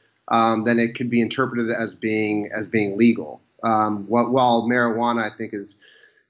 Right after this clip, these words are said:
uh, legal in, what, thirteen states now, uh, it's all obviously still federally illegal, so we don't source our C B D from marijuana. We source it from hemp.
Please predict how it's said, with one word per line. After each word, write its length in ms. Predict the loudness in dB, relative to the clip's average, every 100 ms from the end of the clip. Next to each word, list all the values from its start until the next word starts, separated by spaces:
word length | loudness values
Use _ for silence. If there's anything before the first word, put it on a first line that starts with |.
| -12 -6
uh, 200 | -4 -2
legal 340 | 4 6 6
in, 80 | 4
what, 180 | 2 0
thirteen 500 | 0 0 0 -2 -2
states 460 | 0 0 0 -2 0
now, 420 | 2 2 0 -4
uh, 140 | -6 -6
it's 140 | -6 -4
all 180 | -4 -2
obviously 420 | 0 0 -2 -6
still 440 | -8 -4 -4 -4 -2
federally 460 | 0 0 0 -2 0
illegal, 500 | 2 2 2 2 2
so 200 | 0 0
we 120 | 2
don't 240 | 2 0
source 400 | -4 -2 0 0
our 120 | -2
C 240 | -4 -4 -2
B 120 | -2
D 160 | -2 -4
from 360 | -4 -4 -2
marijuana. 520 | 0 -2 -2 -4 -4
We 120 | -6 -6
source 280 | -6 -8
it 100 | -10
from 120 | -10 -6
hemp. 320 | -4 -6